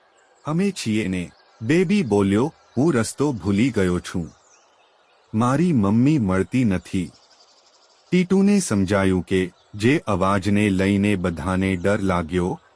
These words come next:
એ તો માત્ર નાના બાળકનો રડવાનો અવાજ હતો. ટીટુએ કહ્યું, "ચિંતા નહીં કર. હું તને તારી મમ્મી સુધી લઈ જઈશ."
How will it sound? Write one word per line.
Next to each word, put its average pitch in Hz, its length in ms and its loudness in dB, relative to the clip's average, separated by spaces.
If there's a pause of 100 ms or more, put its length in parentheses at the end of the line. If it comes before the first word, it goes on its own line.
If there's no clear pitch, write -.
એ 143 120 0
તો 175 200 -2
માત્ર 104 460 0
નાના 92 380 -2
બાળકનો 92 640 -2
રડવાનો 90 600 -4
અવાજ 90 320 -2 (100)
હતો. 85 300 -6 (1000)
ટીટુએ 196 420 0
કહ્યું, 113 480 -2 (120)
"ચિંતા 156 340 0
નહીં 101 340 0
કર. 87 220 -4 (1120)
હું 196 140 2
તને 170 340 0
તારી 110 440 0
મમ્મી 110 440 0
સુધી 110 380 -4
લઈ 92 240 0
જઈશ." 87 440 -6